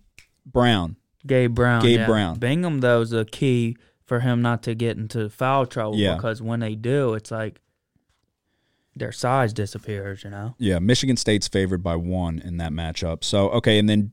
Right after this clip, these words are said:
Speaker 1: nobody has Duke losing. Uh, you can go ahead and pencil them across.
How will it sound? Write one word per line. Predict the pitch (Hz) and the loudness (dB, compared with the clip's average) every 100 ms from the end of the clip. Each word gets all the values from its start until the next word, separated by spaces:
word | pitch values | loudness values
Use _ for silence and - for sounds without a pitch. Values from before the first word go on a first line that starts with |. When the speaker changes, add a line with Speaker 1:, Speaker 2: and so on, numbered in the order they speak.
| - | -4
Speaker 1:
nobody | 127 123 117 104 | 2 6 6 4
has | 104 90 | 2 0
Duke | 98 95 95 | 0 0 0
losing. | 92 92 92 90 98 _ | 0 0 0 -2 -4 _
Uh, | 98 90 | -4 -4
you | 85 | -4
can | 92 | -4
go | 92 | -4
ahead | 95 | -6
and | 90 | -6
pencil | 98 90 | -8 -6
them | 90 90 | -6 -6
across. | 87 - 98 98 92 - | -6 -4 0 2 0 -2